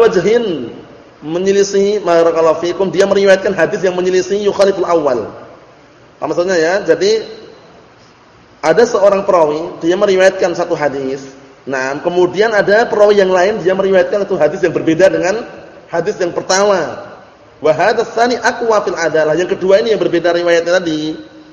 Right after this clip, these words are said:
yang berbeda hadis tadi, lebih kuat dari siapa? Al adalah, awi, aw fi dhabti. Lebih kuat dari sisi apa? Naam, sifat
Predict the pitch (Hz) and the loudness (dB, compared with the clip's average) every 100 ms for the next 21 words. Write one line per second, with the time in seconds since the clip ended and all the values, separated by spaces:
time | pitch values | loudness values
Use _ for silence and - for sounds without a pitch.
0 | - 147 160 151 165 151 151 151 180 160 | -6 0 2 4 4 2 -2 0 0 2
1 | 160 160 - - 180 208 190 196 202 226 | -4 -6 -14 -4 0 4 4 4 2 2
2 | 190 190 190 165 190 180 190 - - - | 4 4 4 2 2 0 -4 -8 -20 -4
3 | 160 160 165 143 156 165 170 151 - - | -2 0 0 0 2 2 0 -2 -8 -18
4 | - - - _ 143 156 160 156 - - | -20 -20 -20 _ -2 -2 -2 -6 -12 -20
5 | - - 160 170 175 151 165 - 147 135 | -20 -2 2 2 2 0 0 -2 -10 -10
6 | 107 95 - - - 165 175 160 165 175 | -12 -16 -20 -18 0 2 2 0 0 0
7 | 208 170 170 170 170 175 147 175 226 - | 0 0 0 0 0 0 0 -2 -6 -14
8 | - - - 156 165 170 165 | -20 -20 -6 -2 -2 -2 -2